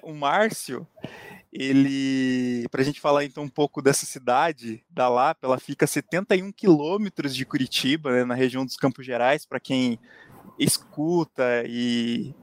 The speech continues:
e também nos vê de outras cidades, ela tem população estimada de quarenta e oito mil pessoas, né? E é uma cidade histórica que possui o maior conjunto arquitetônico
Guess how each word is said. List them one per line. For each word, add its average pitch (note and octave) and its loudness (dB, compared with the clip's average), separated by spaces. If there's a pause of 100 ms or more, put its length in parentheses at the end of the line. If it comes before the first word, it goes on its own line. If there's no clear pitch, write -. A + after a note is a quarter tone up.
(100)
e - -8
também C3 2
nos C3 -4
vê C3+ -2 (220)
de C3+ -4
outras D#3 2
cidades, D3+ -2 (320)
ela C#3+ 2
tem D3 -6
população D#3+ -2
estimada D3+ -2
de D#3 -12
quarenta D#3+ 2
e E3 2
oito F3 -4
mil E3+ -2
pessoas, D3 0
né? B2 6
E C#3 -2
é C#3 6
uma C#3 -6
cidade - 4
histórica - -2
que - -16
possui G3+ -4
o G#3 -6
maior G3+ 2
conjunto G#3+ -6
arquitetônico G#3+ 0